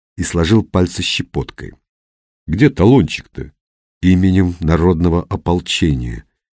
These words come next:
беззвучно произнёс Константин, сгибая руку. Спица, мягко щёлкнув,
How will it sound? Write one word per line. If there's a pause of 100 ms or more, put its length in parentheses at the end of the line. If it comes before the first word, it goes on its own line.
(220)
беззвучно
произнёс
Константин,
сгибая
руку. (640)
Спица,
мягко
щёлкнув,